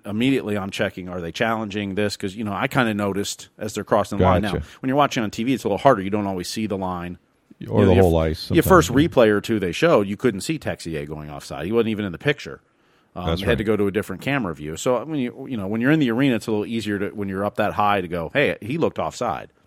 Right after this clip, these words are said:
Speaker 1: Um, you know, so, but when you're watching on television like we have to now because we're not in Toronto covering the games, you didn't notice it at first, but, you know, as quickly as they challenged it, you were pretty confident they knew it was offside.
Speaker 2: Right.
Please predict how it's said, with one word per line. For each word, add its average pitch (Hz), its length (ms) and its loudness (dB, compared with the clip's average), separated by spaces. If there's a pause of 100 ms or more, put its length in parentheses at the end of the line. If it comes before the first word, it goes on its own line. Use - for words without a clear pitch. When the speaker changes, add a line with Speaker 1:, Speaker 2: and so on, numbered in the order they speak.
(800)
Speaker 1:
Um, 76 460 -10 (240)
you 110 100 -8
know, 95 140 -8
so, 120 160 0
but 117 200 0
when 120 160 -4
you're 113 100 0
watching 120 300 4
on 104 100 -6
television 107 420 0
like 95 160 -8
we 95 100 -8
have 98 220 -4
to 98 100 -8
now 87 220 -8
because 90 280 -8
we're 90 100 -8
not 87 200 -8 (300)
in 92 160 -14
Toronto 98 420 -4
covering 85 300 -8
the 73 60 -12
games, 71 360 -16 (920)
you 123 140 -8
didn't 117 220 4
notice 107 280 2
it 92 80 -2
at 82 100 -6
first, 113 420 4
but, 98 220 -2 (580)
you 117 140 -4
know, 101 120 -4
as 113 180 -4
quickly 143 360 6
as 110 80 4
they 110 100 2
challenged 135 480 2
it, 104 80 0
you 117 160 -2
were 113 80 2
pretty 139 240 2
confident 107 560 2
they 98 120 0
knew 98 220 0
it 69 80 -8
was 78 100 -10
offside. 76 440 -8 (760)
Speaker 2:
Right. 80 260 -2